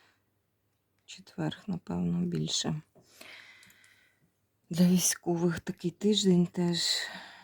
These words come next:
а, що вас піднімуть по службі. От,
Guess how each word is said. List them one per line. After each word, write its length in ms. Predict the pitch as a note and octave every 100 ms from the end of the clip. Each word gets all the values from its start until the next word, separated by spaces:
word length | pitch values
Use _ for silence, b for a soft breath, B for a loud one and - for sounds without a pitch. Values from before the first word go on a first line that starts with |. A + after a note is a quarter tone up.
| F#3 F#3 A3 _
а, 360 | - F#3+ F3+ F3
що 520 | - - - G3 G3 -
вас 640 | F3 F3 F3+ F#3 - - _ _ - _ _ _ _ _ _ _ _ _ _ _ _ _ _ _ _ _ _ _ _ _ - _
піднімуть 800 | F3 - F3 F3 F3 F3 F#3 - _ _ _ _ -
по 120 | F#3
службі. 640 | - - E3 F3 F#3+ F3 E3+ _ _ _ _ _ _ _ _ _ _ _ _ _ _ _ _ _ _ _ _ _ _ _ _ _ _ _ _ _ _ _ _ _ _ _ _ _ _ _ _ _ _
От, 300 | G3 D#3+ -